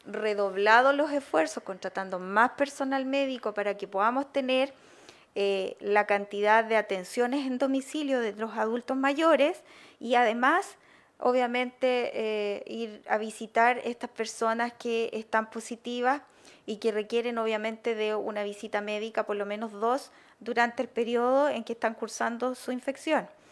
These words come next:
Así es que el llamado es a, a tener la precaución,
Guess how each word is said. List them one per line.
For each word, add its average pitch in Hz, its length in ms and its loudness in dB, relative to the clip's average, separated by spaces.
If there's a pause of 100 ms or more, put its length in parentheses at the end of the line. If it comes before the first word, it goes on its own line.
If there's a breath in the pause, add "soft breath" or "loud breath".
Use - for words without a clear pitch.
(400 loud breath)
Así 233 260 -2
es 269 60 0
que 262 400 2
el 240 160 0
llamado 269 440 6
es 311 480 0
a, 240 420 4 (140)
a 214 140 4
tener 214 300 -2
la 247 160 4
precaución, 233 760 0